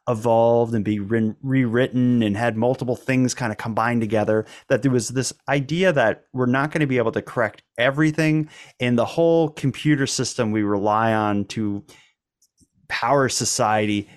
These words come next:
may collapse, uh, when the clocks turn from nineteen ninety-nine to the year two thousand. They called it the Y two K problem. And some people believed,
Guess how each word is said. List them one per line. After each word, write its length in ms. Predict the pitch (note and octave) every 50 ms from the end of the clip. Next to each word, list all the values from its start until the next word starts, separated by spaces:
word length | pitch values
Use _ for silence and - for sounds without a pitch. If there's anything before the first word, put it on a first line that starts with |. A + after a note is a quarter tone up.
| _ _
may 280 | - A#2+ B2 D3 F3 F#3+
collapse, 720 | F#3 - F3 C#3 A#2 G#2+ G2+ F#2+ F#2+ - - - - - - _ _ _ _ _ _ _ _ _ _ _ _ _ _ _ - - - _ _ -
uh, 340 | A#2+ A2+ G#2 G2 G2 F2
when 260 | - - B2+ B2+ A#2+ A2
the 80 | G#2+
clocks 400 | - - - B2+ A2+ A2 - -
turn 240 | - - B2 A#2 A2
from 180 | G#2 A2 G#2+ G#2
nineteen 440 | G#2+ G#2+ A2 G#2 - - A#2+ A2+
ninety-nine 760 | A2 G#2+ G#2+ G2+ G#2 G2+ G#2 G#2 G2+ G#2 G#2 G2+ G2+ G2+ G2+ - _ _ _ -
to 100 | - G2+
the 100 | - G2+
year 160 | G2 G#2 G2+
two 200 | G2 - A2 G2
thousand. 600 | G2 C3 C3 B2+ B2+ C3 B2 C3 B2+ B2+ B2+ B2 -
They 100 | A#2+ A#2+
called 300 | - - C#3+ D3 D3+ D#3+
it 140 | D#3+ D3+ -
the 100 | B2 G#2+
Y 320 | G2 G2+ A2 G#2+ A2 A#2
two 220 | A2+ - - A2+ -
K 280 | - - C3 C3+ C#3
problem. 600 | C3+ - - C3+ B2+ B2 B2 B2 B2 A#2+ B2 B2 - - - - - - - - - _
And 160 | - C#3 C3+
some 240 | - - G#3+ B3 B3+
people 260 | A#3+ A#3+ A3 F#3 F3
believed, 640 | C#3+ C#3+ C3 A#2+ B2+ B2 A#2+ A#2+ A#2 G#2+ - -